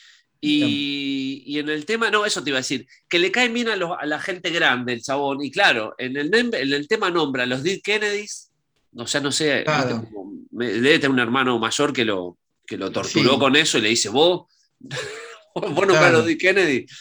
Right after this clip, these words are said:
Speaker 1: y ya tenés garantizado,
Speaker 2: Claro.
Speaker 1: este, sesenta gordos de, de cuarenta años. <laughs> Ya,
Speaker 2: O sea,
Speaker 1: bueno,
Speaker 2: sí,
Speaker 1: no
Speaker 2: sí,
Speaker 1: sé.
Speaker 2: de cincuenta, de cincuenta también, ¿eh?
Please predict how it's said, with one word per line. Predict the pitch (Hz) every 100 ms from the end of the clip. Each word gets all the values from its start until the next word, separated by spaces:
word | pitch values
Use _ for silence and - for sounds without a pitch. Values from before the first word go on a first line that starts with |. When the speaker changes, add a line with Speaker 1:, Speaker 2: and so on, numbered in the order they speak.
| -
Speaker 1:
y | -
ya | 120 147
tenés | 139 147
garantizado, | 139 127 113 127 131 151 131 - _ - - - _
Speaker 2:
Claro. | - 117
Speaker 1:
este, | 117 117 113 107 104 101 - _ _
sesenta | - 135 131 156 147 143 127 120 117
gordos | 120 143 139 123
de, | 117
de | 117 120
cuarenta | 123 131 135 135
años. | 110 101 -
<laughs> | - - - _
Ya, | 165 - 180
Speaker 2:
O |
sea, | 220
Speaker 1:
bueno, | - 123
Speaker 2:
sí, | 214 175
Speaker 1:
no | 123
Speaker 2:
sí, | 123 -
Speaker 1:
sé. | 143
Speaker 2:
de | 143
cincuenta, | - 143 185 175 151 147
de | 135 131
cincuenta | 156 151 185 170
también, | 170 180 156
¿eh? | 185